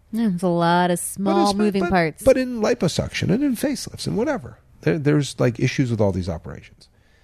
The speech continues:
Speaker 2: Have to be willing to go through that. Have to be willing to work with the surgeon that you've chosen. You've chosen that surgeon 'cause they're a board-certified plastic surgeon. They're gonna get you through it. Life will be good,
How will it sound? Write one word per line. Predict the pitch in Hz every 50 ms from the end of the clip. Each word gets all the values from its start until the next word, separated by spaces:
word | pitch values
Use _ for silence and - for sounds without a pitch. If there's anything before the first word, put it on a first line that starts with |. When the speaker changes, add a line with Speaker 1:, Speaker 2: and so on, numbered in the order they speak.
| _ _ _ _ _ _ _ _ -
Speaker 2:
Have | - - 117 113
to | - 131
be | 127
willing | 127 117 120 120 117
to | 113 110
go | 110 107 101
through | - - 156 151
that. | 156 151 151 151 - - - -
Have | - 123 117 -
to | -
be | 113 120
willing | 117 117 117 117 101 113 113
to | 110
work | 101 98 101 101 127 139 - -
with | 151 123
the | 123
surgeon | 113 - - 123 123 120 123 123
that | 117 110 73 87
you've | 104 98 -
chosen. | - - 127 120 120 107 110 104
You've | 92 82 -
chosen | - 127 127 127 120 123
that | 127 117 -
surgeon | - 117 107 113 107
'cause | 107 98 82
they're | 82 85 85
a | 85
board-certified | 80 - 123 131 131 113 - 139 127 110 - 120 110 -
plastic | 120 117 107 - - 107 -
surgeon. | - 107 104 98 98 92
They're | 87 87
gonna | 90 87 87 90 - _ _ - - - - -
get | 135 123 - -
you | 123
through | 110 - 120 110 107 107
it. | 104 104
Life | 110 113 117 110 -
will | 135 123
be | 117 120
good, | 110 113 104 98 98 92